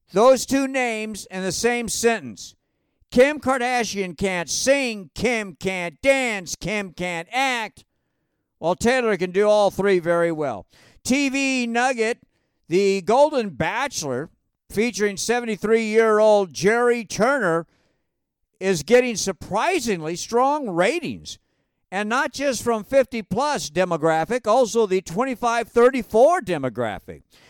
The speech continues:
Here's some scoop for you. If you wonder how Jimmy Fallon got the job on The Tonight Show, it's because Lorne Michaels fought hard for him to get the job. Some odds and ends. Kanye West spent the weekend in a studio working on a new album.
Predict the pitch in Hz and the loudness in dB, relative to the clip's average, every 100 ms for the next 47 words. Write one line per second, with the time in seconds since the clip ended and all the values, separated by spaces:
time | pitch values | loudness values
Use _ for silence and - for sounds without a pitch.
0 | - 220 294 262 220 - 240 240 - 226 | 2 4 4 0 -6 -4 -2 -2 0 0
1 | 220 240 269 _ _ - 190 233 240 208 | 2 0 -4 _ _ -2 0 2 2 0
2 | 214 165 233 226 214 - 208 226 220 185 | -2 2 2 2 -4 -4 -2 -2 -4 -6
3 | 160 196 208 185 135 190 202 214 233 _ | -4 -4 -4 -8 0 2 2 -2 -8 _
4 | _ _ - 156 175 160 180 185 220 214 | _ _ -6 -2 -2 -2 -2 0 -2 -2
5 | 226 233 254 247 _ _ _ _ - 160 | 2 4 4 -2 _ _ _ _ -4 -4
6 | 202 220 208 156 214 240 226 196 214 233 | -2 2 2 2 4 4 4 0 -4 -4
7 | 165 135 - 214 220 170 - - - 208 | -4 -6 -4 0 0 0 -4 -18 -2 4
8 | 226 196 123 156 160 185 165 185 185 151 | 6 4 2 -2 -2 -4 -2 -2 -2 -6
9 | 123 151 127 73 _ _ _ _ _ _ | -2 -2 -2 -6 _ _ _ _ _ _
10 | - 220 226 254 262 202 233 247 254 208 | -4 0 2 2 0 -2 -2 -2 -2 -6
11 | - _ _ - 208 240 240 226 214 196 | -12 _ _ -4 -2 -2 -2 -2 0 0
12 | 233 214 160 - 190 220 226 190 175 170 | 0 0 -4 -4 -2 -2 -2 -2 0 2
13 | 196 247 190 180 170 170 180 160 - 240 | 2 0 -2 -2 -4 -6 -6 -4 -2 0
14 | 254 196 175 185 185 233 226 208 180 165 | 2 2 2 0 2 0 -2 -6 -6 -4
15 | 160 185 165 143 143 226 262 | -2 0 0 -2 -4 -6 -10